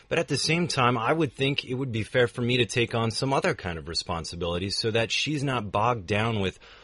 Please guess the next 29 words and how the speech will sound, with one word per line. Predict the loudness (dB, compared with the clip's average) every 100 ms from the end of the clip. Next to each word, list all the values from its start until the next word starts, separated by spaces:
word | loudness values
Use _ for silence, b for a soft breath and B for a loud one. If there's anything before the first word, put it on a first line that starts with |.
| B
all | -2 0
these | 0 -2 -2 -4
kind | -4 -4 -2
of, | -4 -6 B B
I | -2 2
think | 2
it's | 0
a | -2
chore, | 0 2 2 0
honestly. | -2 -2 -2 -2
I | -2
think, | -2 -2 -4 B B B B
uh, | -2 0 0 -2
handling | -2 2 2 2 2 4
all | 4
the | 4
money, | 4 2 0
being, | 2 2 2 0 -4 -12 -20 -18 -6
knowing | 0 4 4 4 4
where | 4
all | 6 4
of | 4
it's | 0 2
going | 2 2 0
and | -2 -2
keeping | -6 -4 -4
tabs | -2 0 0 2
on | 0
that | 0 -2